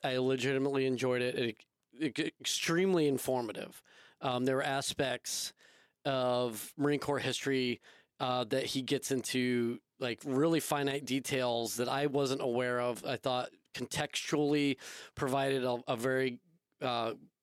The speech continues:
good, um, really a deep dive into a lot of the specifics of, uh, early Marine Corps history, which I thought was really valuable. Um, from an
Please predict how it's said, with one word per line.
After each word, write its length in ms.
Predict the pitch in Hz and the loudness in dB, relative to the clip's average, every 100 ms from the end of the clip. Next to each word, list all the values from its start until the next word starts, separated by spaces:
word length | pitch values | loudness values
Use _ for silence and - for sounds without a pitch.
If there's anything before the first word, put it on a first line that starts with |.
| _ 143 123 - | _ -18 -10 0
good, 500 | 147 135 135 120 - | 2 4 2 -2 -2
um, 480 | 123 117 113 113 - _ _ - | -2 0 -2 -4 -8 _ _ -8
really 320 | 143 165 196 147 | 0 2 4 2
a 40 | |
deep 300 | 117 147 160 | 0 -2 0
dive 320 | 139 131 123 | -2 0 -2
into 240 | 113 107 120 | -2 -2 -2
a 40 | |
lot 420 | 110 123 117 113 | 0 0 0 -2
of 420 | 117 110 104 - - - - - | -4 -4 -6 -14 -16 -20 -10 -4
the 60 | |
specifics 640 | - - - 139 117 113 120 | -4 -2 -2 -2 -2 -4 -4
of, 200 | 104 113 _ - | -4 -10 _ -4
uh, 260 | 113 107 110 | -2 -2 -2
early 260 | 127 123 | 0 0
Marine 200 | 117 120 | 0 -2
Corps 160 | - 110 | -2 -6
history, 300 | 117 - 113 | -6 -6 -6
which 140 | - | -4
I 80 | 113 | -6
thought 200 | 107 123 | -2 -2
was 180 | 117 107 _ - | -2 -6 _ -6
really 360 | 113 139 131 | 0 2 2
valuable. 580 | 117 117 117 113 110 101 - - - - - | 0 0 0 -2 -2 -6 -10 -18 -18 -16 -4
Um, 360 | 151 135 120 - - - - _ _ _ _ _ - | -2 0 -2 -6 -20 -20 -20 _ _ _ _ _ -8
from 260 | - 170 | -2 0
an 100 | 160 | 0